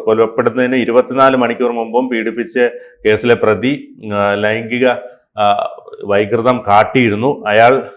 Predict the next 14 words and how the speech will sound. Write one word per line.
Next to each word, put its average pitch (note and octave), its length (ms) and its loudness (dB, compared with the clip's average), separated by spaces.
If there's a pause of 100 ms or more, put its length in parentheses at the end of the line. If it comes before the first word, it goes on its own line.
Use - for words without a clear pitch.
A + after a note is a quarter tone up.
(120)
ഈ G#2+ 300 -8
പീഡോഫിലിക്, B2 1200 -2 (320)
ആ, G2 180 2
അതായത് G#2 420 0
മെഡിക്കൽ A2 360 -2
സയൻസ് G#2+ 320 -4
പറയുന്ന G#2 320 0
പീഡോഫിലിക് A#2 640 -2
പ്രകടിപ്പിക്കുന്ന G#2+ 580 -2
ആളാണെന്ന് G2 540 -2 (360)
അന്വേഷണ A2+ 340 -2
സംഘത്തിന് G#2 380 -6
വിവരം G2+ 320 -2
ലഭിച്ചു. G2+ 460 -6